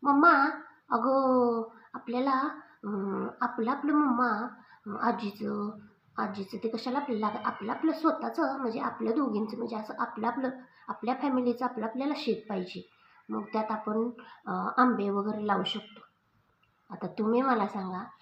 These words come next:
बाकीचे all सगळं, सगळं एकदम तर होईल का? मग तो हट्ट जर आपण पुरवत बसलो, एखाद्याला येणंच काहीच नसलं, बघा माझ्या कितीतरी मैत्रिणी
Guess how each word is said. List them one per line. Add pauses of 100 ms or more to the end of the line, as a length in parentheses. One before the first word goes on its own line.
(200)
बाकीचे (120)
all
सगळं,
सगळं
एकदम
तर
होईल
का? (1120)
मग
तो
हट्ट
जर
आपण
पुरवत
बसलो, (460)
एखाद्याला
येणंच
काहीच
नसलं,
बघा
माझ्या
कितीतरी
मैत्रिणी